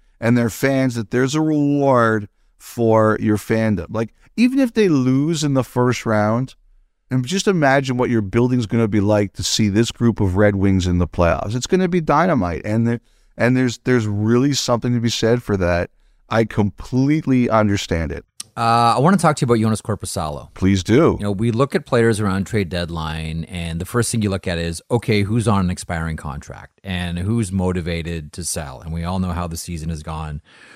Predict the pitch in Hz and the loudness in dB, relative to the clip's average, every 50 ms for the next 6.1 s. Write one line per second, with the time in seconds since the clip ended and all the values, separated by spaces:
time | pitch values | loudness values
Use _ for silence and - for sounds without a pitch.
0 | - - - _ _ - 123 107 113 - - 101 92 85 82 87 - - 143 175 | -20 -20 -20 _ _ -6 -4 -4 -4 -4 -4 -4 -4 -2 -4 -6 -6 -2 0 2
1 | 175 143 104 98 67 - - _ - - _ - - - - _ _ _ _ _ | 2 2 0 -4 -6 -8 -12 _ -20 -20 _ -20 -20 -20 -20 _ _ _ _ _
2 | _ _ _ _ - - 151 175 - 254 208 - - 113 90 85 78 78 80 82 | _ _ _ _ -2 0 0 0 0 -2 -4 -2 0 2 2 2 0 -2 -6 -10
3 | 85 85 87 87 - - - _ _ - _ - 107 95 107 113 131 139 143 131 | -12 -16 -18 -18 -20 -20 -20 _ _ -20 _ -12 -8 -2 0 2 2 4 2 2
4 | 98 104 101 98 98 95 - - - - - - 95 87 82 82 80 78 78 78 | 2 2 2 2 2 0 -2 -8 -18 -14 -8 -6 -4 -4 -4 -4 -6 -6 -8 -8
5 | 78 78 76 - _ - 90 82 - - - 98 - - - - 95 85 78 73 | -10 -12 -14 -16 _ -20 -18 -18 -14 -8 -6 -6 -4 -4 -4 -4 -2 -4 -4 -6
6 | - - | -8 -10